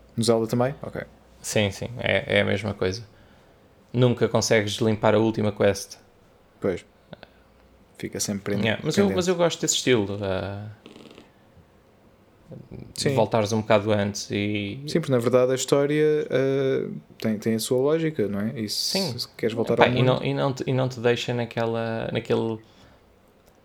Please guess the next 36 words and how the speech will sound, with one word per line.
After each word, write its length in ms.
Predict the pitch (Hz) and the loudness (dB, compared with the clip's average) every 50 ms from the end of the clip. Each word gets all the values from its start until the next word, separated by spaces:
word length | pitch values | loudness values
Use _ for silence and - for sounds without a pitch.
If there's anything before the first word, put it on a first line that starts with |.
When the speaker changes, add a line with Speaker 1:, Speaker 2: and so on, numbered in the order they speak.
| - - | -12 -8
Speaker 2:
se, 280 | - - 101 - - | -6 -6 -4 -2 -2
se, 400 | - - - - - - 139 123 | -2 -2 -4 -4 -2 0 0 0
se 220 | 110 - - - - | 0 -2 -6 -8 -2
tu 120 | - 135 | -2 -2
acabas 420 | 131 131 139 131 123 131 127 120 120 | 2 4 2 2 4 2 0 0 0
a, 20 | 131 | 0
a, 1000 | 127 127 127 123 123 123 120 120 120 120 120 120 120 123 131 131 123 123 123 120 - | 0 2 0 0 -2 -2 -4 -4 -6 -6 -6 -8 -8 -8 -6 -6 -4 -4 -4 -6 -2
tipo 360 | - 123 - - - 120 120 | -2 -2 -2 -2 -2 -2 0
no 100 | 120 120 | 0 0
Zelda, 420 | 107 117 110 104 101 107 - 98 98 | 2 2 2 2 2 0 -4 -6 -6
se 120 | - - | -6 -2
tu 60 | - | -4
acabas 360 | 107 - - 110 110 113 113 107 | -2 2 2 4 4 2 0 -2
o 40 | |
jogo, 360 | 107 113 120 113 107 101 101 104 | -2 0 2 2 2 2 -2 -4
matas 360 | 104 107 104 - - 110 104 | -2 -2 -2 -2 -4 -6 -6
o 40 | 110 | -2
Ganon 520 | 107 110 107 107 104 101 101 98 101 104 131 135 151 - - | 0 0 0 0 0 -2 -4 -4 -6 -8 -10 -12 -14 -12 -6
e 160 | - 110 110 | -2 0 2
o 20 | |
mundo 180 | 110 110 113 110 | 2 2 2 0
fica 200 | - - - 110 | 0 0 0 0
sem 120 | - 120 | 2 2
ninguém, 380 | 113 113 110 110 113 120 123 127 | 0 2 4 4 4 4 4 2
andas 200 | 120 120 120 117 | 2 2 2 2
só 120 | - 123 | 2 2
num 140 | 117 117 113 | 2 2 2
mundo 220 | 113 117 117 113 110 | 2 2 2 0 0
tipo 200 | 117 110 - - | -4 -6 -6 -6
super 220 | - 117 - 120 | -8 -2 -2 -2
feliz, 420 | - - 120 117 120 123 - - - _ _ - - - - | -2 2 0 0 0 0 -4 -10 -12 _ _ -20 -16 -8 -6
Speaker 1:
<laughs> 60 | 127 120 123 - - - - | -6 -6 -6 -10 -18 -14 -8
Sim. 240 | - - 113 110 107 - | -2 0 0 0 0 -2
Speaker 2:
em 140 | - 120 113 | -2 -2 -2
que 100 | 113 120 | 0 4
nada 360 | 123 123 120 127 127 117 - | 4 6 6 6 6 4 2